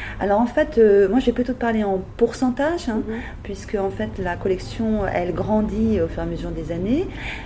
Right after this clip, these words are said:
Speaker 1: Mais on a une collection annuelle, euh, notamment sur, euh, le meublant et, et les luminaires. Ça représente en moyenne trente pour cent de renouvellement.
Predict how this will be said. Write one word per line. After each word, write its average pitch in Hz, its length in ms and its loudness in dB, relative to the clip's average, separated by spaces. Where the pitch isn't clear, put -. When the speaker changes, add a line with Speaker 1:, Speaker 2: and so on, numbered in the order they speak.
Speaker 1:
Mais 247 500 4
on 208 160 0
a 214 180 2
une 294 140 4
collection 277 520 2
annuelle, 233 520 2
euh, 180 80 -6
notamment 202 400 -4
sur, 208 440 -6
euh, 185 100 -2
le 185 80 -2
meublant 190 520 -2
et, 165 220 -6
et - 40 -4
les 185 100 2
luminaires. 185 480 0
Ça - 160 -8
représente 233 480 2
en 220 80 0
moyenne 226 320 2
trente 285 220 -2
pour 277 120 -8
cent 262 160 -2
de 240 60 2
renouvellement. 196 500 -4